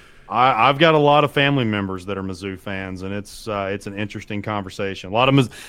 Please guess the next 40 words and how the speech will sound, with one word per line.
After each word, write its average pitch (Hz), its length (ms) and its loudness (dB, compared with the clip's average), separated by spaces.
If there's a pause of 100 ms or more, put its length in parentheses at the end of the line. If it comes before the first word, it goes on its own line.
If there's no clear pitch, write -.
(100)
a - 40 -4
lot 143 180 4
of 160 60 6
Mizzou, 143 360 2
'cause 120 160 0
my 127 100 4
dad's 135 340 4
from 123 120 -2
the 107 40 -4
southeast 123 520 -2
part 107 160 -2
of 101 40 -6
Missouri, 98 360 -6
so - 160 -8
we've 107 120 -6
got 110 160 -2
Mizzou 107 380 -4
fans, 180 460 0 (260)
and 110 100 -2
then 117 80 2
we've 113 120 0
also 135 320 2
got 117 240 -2
some 120 180 0
that 113 120 2
have 95 120 -4
dipped 117 220 0
down 117 180 0
in 107 140 0
northeast 110 420 -4
Arkansas 107 640 -2
and 101 100 -4
that 98 140 -6
hate 107 240 -6
the 104 80 -8
Razorbacks 101 640 -6
and 95 100 -10
love 95 220 -4
A-State. 92 520 -8
So 98 300 -8